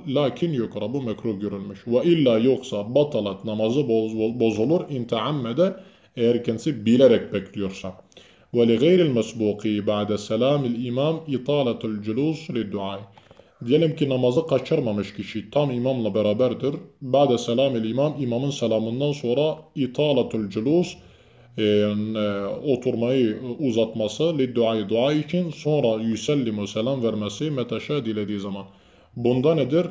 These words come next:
Bunda da herhangi bir beis var mıdır? Bunda da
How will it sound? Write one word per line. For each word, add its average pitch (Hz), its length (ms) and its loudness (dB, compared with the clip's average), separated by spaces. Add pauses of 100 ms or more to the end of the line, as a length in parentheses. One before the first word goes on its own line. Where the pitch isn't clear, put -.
(140)
Bunda 127 420 0
da 117 220 4
herhangi 143 600 0
bir 131 300 2
beis 139 320 2
var 151 120 2
mıdır? 127 320 -2 (160)
Bunda 131 340 0
da 147 240 0